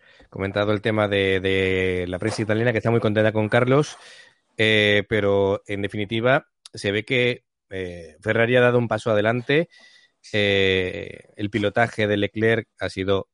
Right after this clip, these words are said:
fabuloso. Quién sabe qué es lo que pudiera, eh, pudiera haber hecho en Mónaco,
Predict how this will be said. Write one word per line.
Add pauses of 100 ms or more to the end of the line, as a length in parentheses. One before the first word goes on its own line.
(100)
fabuloso.
Quién
sabe (460)
qué
es
lo
que
pudiera, (200)
eh,
pudiera
haber
hecho
en
Mónaco,